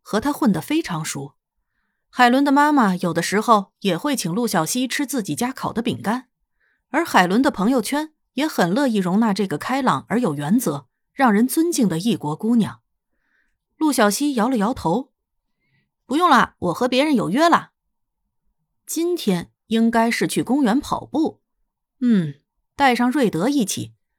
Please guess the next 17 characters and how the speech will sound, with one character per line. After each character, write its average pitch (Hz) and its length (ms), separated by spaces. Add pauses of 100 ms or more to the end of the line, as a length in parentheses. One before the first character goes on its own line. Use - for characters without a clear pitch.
(360)
虽 247 200
然 233 220
他 247 100
只 170 200
是 202 80
在 226 160
一 220 180
边 220 380
跟 269 180
别 220 160
人 254 140
下 208 220
棋 196 260
或 214 160
者 - 100
看 208 220
书， 277 300